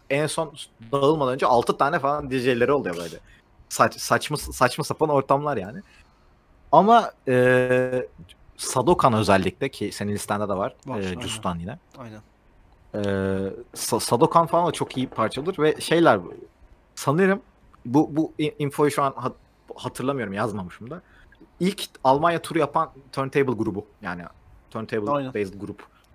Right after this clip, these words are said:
Speaker 2: Aynen.
Speaker 1: E, bayağı geziyorlar bütün
Speaker 2: O infoyu
Speaker 1: Almanya'yı.
Speaker 2: ben de biliyordum.
Speaker 1: E, e,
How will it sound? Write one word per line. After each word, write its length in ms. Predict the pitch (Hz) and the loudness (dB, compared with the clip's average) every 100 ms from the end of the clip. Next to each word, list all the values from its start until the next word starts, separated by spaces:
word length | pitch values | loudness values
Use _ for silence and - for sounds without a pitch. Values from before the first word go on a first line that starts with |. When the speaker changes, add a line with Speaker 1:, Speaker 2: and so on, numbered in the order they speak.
| _ - | _ -12
Speaker 2:
Aynen. 240 | 127 113 - _ 123 | -10 -12 -18 _ -10
Speaker 1:
E, 260 | 120 117 | -6 -2
bayağı 160 | 131 120 | 2 2
geziyorlar 640 | 127 123 110 143 123 104 | 2 0 4 4 6 2
bütün 220 | 101 - 110 | -2 -6 -2
Speaker 2:
O 100 | 101 | -2
infoyu 240 | 113 - | -2 -4
Speaker 1:
Almanya'yı. 220 | 98 139 | -2 -4
Speaker 2:
ben 80 | 123 | -6
de 20 | |
biliyordum. 280 | 117 120 113 - - - | -8 -10 -12 -20 -14 -12
Speaker 1:
E, 40 | 135 _ _ _ _ _ _ _ _ _ | -12 _ _ _ _ _ _ _ _ _
e, 20 | - | -12